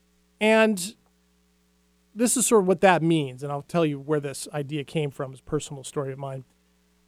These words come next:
A rose's beauty, or this could be a person's beauty, or the love they have in them, is inherent, right? It is what it is.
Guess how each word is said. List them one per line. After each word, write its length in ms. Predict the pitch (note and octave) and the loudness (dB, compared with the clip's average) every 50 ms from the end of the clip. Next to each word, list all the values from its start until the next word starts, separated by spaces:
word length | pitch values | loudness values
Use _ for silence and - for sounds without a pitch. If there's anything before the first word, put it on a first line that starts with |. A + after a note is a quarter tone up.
| _ _ _ _ _ _ _ _ _ _ _ _ - | _ _ _ _ _ _ _ _ _ _ _ _ 2
A 80 | G#3 F#3 | 2 6
rose's 500 | F3+ A#3 D4 F4 D#4 A#3 G3 G3 F3 C#3+ | 8 8 8 8 8 4 4 2 0 0
beauty, 480 | A#2+ D3+ D3+ C#3 C3 B2+ C3 D3+ G#3 | -2 -4 -6 -6 -6 -8 -12 -14 -12
or 140 | G#3+ D#3+ C#3 | -10 -10 -10
this 160 | C3+ D3 D3 | -10 -10 -12
could 120 | - - C#3 | -10 -12 -12
be 80 | D3 | -12
a 60 | C#3 | -14
person's 680 | - - - D#3+ D3+ - - C#3 B2 B2+ C3 - - - _ _ _ _ _ _ _ _ _ _ - | -10 -6 -4 -4 -4 -4 -6 -12 -16 -20 -20 -20 -20 -20 _ _ _ _ _ _ _ _ _ _ -20
beauty, 400 | C3 C#3 C#3 C3 C3 C3 C#3 D3 | -18 -16 -16 -18 -18 -18 -16 -16
or 200 | D3 C#3 C3 - _ _ _ _ _ _ _ _ _ _ _ - - | -16 -16 -18 -20 _ _ _ _ _ _ _ _ _ _ _ -10 -6
the 80 | D#3 | -2
love 240 | D#3 D#3+ D#3 D3+ D3 | 0 2 2 2 2
they 100 | D3+ C#3+ | 0 -2
have 200 | C#3 D3 D3 D3+ | 0 0 0 -2
in 80 | D3 C#3+ | -2 -4
them, 120 | C#3+ D#3+ - | -8 -2 0
is 140 | G3 E3 D#3 | 2 4 4
inherent, 600 | F3 E3 - - F3 F3 D3+ C3 - - - _ _ _ _ _ _ _ _ _ _ _ _ _ _ _ _ _ | 4 2 4 4 4 4 4 2 -2 -10 -20 _ _ _ _ _ _ _ _ _ _ _ _ _ _ _ _ _
right? 140 | - C#3+ - _ - | -16 -16 -14 _ -8
It 140 | F3 D#3+ D#3+ | -8 -2 4
is 280 | G#3 F#3+ F#3+ F#3 D3+ | 6 8 8 8 6
what 200 | C#3+ D3 D#3+ D3+ | 4 2 2 2
it 80 | D3 C#3+ | 2 0
is. 320 | D3 C3+ B2+ C3 - - | -2 -4 -6 -10 -18 -20